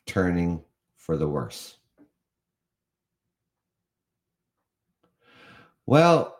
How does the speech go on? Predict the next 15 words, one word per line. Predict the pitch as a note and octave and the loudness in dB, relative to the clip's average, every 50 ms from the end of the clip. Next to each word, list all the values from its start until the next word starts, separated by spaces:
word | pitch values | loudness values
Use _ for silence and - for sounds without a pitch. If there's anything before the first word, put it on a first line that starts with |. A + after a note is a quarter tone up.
| - - | -10 -6
here | - C3+ D#3+ E3 F3+ F3 | -2 2 2 4 4 2
the, | D#3 D#3 B2+ - - | 2 0 -2 -2 -4
here's | A#2+ B2 D3+ D#3+ F3 - - | -4 -2 -2 0 -2 -4 -4
the | - A2 | -6 -8
problem, | - - B2 C3+ D#3 E3+ E3 C#3 A#2 G#2+ G2 F#2 C2+ - - - - - | -6 -4 -2 -2 -2 -2 0 0 0 0 -2 -4 -6 -10 -14 -18 -14 -8
you | F#2 A2+ A2 | -6 -4 -4
know, | G#2+ G#2+ G#2+ | -2 -2 -2
with, | G2+ G2 G#2+ G#2 G#2 - - | -2 -2 -2 -2 -4 -4 -8
with | - G#2+ G#2 - | -8 -8 -8 -6
the | - F#2 | -8 -6
vaccines | - G#2 G#2 G#2 G2+ - - G#2 G2+ G#2 G2 F#2+ | -4 -2 -2 -2 -4 -4 -6 -4 -2 -2 -2 -2
here, | - G#2 G2+ G2 G2 F#2+ F#2+ - | -4 -2 -2 0 0 0 -2 -4
here | - F2 F#2+ G2+ G2 G2 G2 F#2+ | -6 -8 -6 -2 0 0 2 2
in, | F#2 F2 F2 E2 | 0 -2 -2 -4
uh, | D2 E2+ E2+ E2 D#2+ D2+ D#2 D2+ | -4 -2 -2 -2 -2 -4 -6 -8